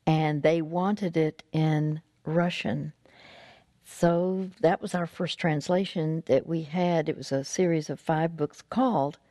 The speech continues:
The Keys. I would get all these invitations to speak at different places. We looked at, okay, this is from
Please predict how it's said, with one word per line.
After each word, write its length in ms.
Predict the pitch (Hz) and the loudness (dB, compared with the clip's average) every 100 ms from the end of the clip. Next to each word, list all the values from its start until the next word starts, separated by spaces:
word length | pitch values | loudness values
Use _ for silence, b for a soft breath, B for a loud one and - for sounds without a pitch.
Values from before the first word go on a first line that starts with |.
| _ - | _ -2
The 100 | 170 | 2
Keys. 500 | 254 190 - - _ _ b b b b b _ | 2 0 -4 -20 _ _ b b b b b _
I 80 | 208 | 2
would 140 | 214 202 | 4 4
get 160 | 202 | 2
all 100 | 196 | 2
these 200 | 180 175 | 0 -2
invitations 1080 | 175 165 - 196 196 196 - 160 139 156 - - | -2 -4 -4 0 2 2 0 0 0 -2 -6 0
to 280 | 175 165 | 2 2
speak 480 | 151 - - 190 180 | 0 -10 0 0 2
at 140 | 170 - | -2 -2
different 280 | 165 - | -4 -4
places. 640 | - 143 135 - 151 180 - b b b b b - | -2 -2 -2 -4 -8 -10 -16 b b b b b 0
We 160 | 208 | 2
looked 280 | 202 208 - | 4 0 0
at, 320 | 180 - - - | 0 0 -4 -6
okay, 260 | 175 165 143 | -2 0 0
this 340 | - 220 - | 2 0 0
is 160 | 240 - | -4 -4
from 460 | - 185 170 165 | -2 0 0 -2